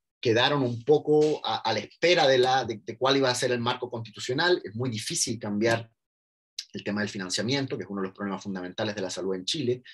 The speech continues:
esto que existe una salud para ricos y una salud para pobres, porque este tema está en la Constitución actual. Entonces,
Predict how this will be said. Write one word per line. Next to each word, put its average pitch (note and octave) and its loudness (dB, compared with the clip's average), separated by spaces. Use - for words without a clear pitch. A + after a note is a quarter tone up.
esto A2+ -8
que G#2+ -6
existe A#2 -8
una G#2+ -4
salud G2+ -4
para F#2+ -4
ricos B2+ -2
y - -10
una G#2 -6
salud G#2 -8
para G2+ -4
pobres, D#3+ 2
porque E3 4
este C3+ 0
tema C3 0
está E3 0
en - 4
la G#2 2
Constitución E3+ -12
actual. - -16
Entonces, G2 -4